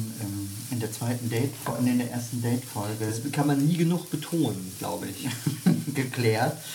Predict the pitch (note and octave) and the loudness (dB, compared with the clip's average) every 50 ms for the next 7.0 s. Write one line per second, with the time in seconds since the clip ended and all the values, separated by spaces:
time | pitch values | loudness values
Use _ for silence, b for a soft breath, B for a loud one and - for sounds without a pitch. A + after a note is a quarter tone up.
0 | B B B B B - C3+ B2+ A#2+ A#2+ A#2 A#2 A#2+ A#2+ - - C3 B2+ C#3+ C3 | B B B B B -2 0 2 4 4 4 4 2 2 2 0 0 2 2 2
1 | A#2 A#2+ B2 B2+ C#3 C#3 - - B2+ A#2 A#2 A#2 A2+ - - - - C#3 C#3+ D3 | 4 4 4 4 4 4 4 4 4 4 4 4 2 2 0 -2 0 2 4 4
2 | D#3 D3+ C3 B2 A2+ A2+ A2 G#2+ G#2 G2+ - - - - - - - - - - | 4 4 4 4 4 4 4 2 0 -2 -2 -4 -4 -6 -8 -10 -10 -10 -10 -10
3 | - - - - - - - - - - - - - - B B B B B B | -10 -10 -10 -10 -10 -10 -10 -10 -10 -10 -10 -8 -8 -8 B B B B B B
4 | B - - - C#3 B2+ B2+ A#2+ A#2+ A#2+ B2 C3 B2 A#2+ A#2+ D3 D#3+ E3 D#3+ - | B -8 -4 -2 -2 0 0 0 -2 -2 -2 -2 -4 0 2 2 2 2 0 -2
5 | - C3+ B2+ B2+ B2+ B2+ - - G2 F#2+ F#2 F#2+ F#2+ G2 A2 A2 A#2+ A2+ A#2 B2+ | -2 2 2 2 2 2 0 -4 -6 -4 -4 -4 -4 -4 -2 -2 0 2 2 4
6 | D3+ F#3+ F#3+ - - C3+ B2 A#2+ A#2+ A2 G#2+ G2+ G2 G#2 A2 A#2 A#2+ C3 C#3 | 2 2 0 -2 -2 -2 0 0 0 2 2 2 2 2 4 4 4 2 2